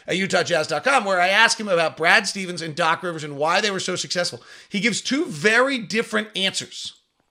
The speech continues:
um, between the two. And I think, you know, go back and listen to it, hear it yourself, and see,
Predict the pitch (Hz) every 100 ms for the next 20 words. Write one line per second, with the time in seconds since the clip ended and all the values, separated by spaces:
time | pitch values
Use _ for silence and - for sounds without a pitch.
0 | _ - - - - 160 165 156 143 -
1 | _ _ _ _ _ _ _ _ - 160
2 | - 214 214 214 - 202 147 - _ _
3 | _ _ _ - 165 180 - 196 - 285
4 | 320 - 240 196 247 247 240 247 226 175
5 | 123 127 220 233 202 220 143 - 175 -
6 | 220 220 196